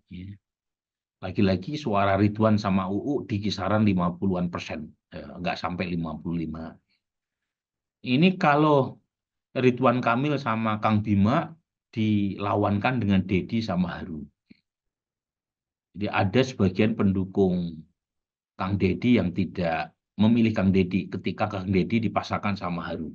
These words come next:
Ya, mungkin kimiawinya belum dapat ya, antara basis P K S dengan Deddy Mulyadi.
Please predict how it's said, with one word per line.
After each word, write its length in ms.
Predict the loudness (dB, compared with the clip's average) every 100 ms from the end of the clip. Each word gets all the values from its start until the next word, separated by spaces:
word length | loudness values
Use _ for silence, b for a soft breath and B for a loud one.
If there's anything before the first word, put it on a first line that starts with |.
| -10
Ya, 80 |
mungkin 400 | -8 -6 -4 -4
kimiawinya 640 | 2 4 4 4 2 0 0
belum 240 | -2 -2
dapat 320 | -4 -4 -8 -8
ya, 240 | -8 -8 -10 b b b b
antara 320 | -12 -6 -4 -4
basis 480 | -6 -6 -4 -6 -6
P 80 | -8
K 240 | -6 -6
S 160 | -8 -12
dengan 240 | -12 -12
Deddy 320 | -12 -12 -10 -10
Mulyadi. 640 | -8 -8 -6 -8 -10 -18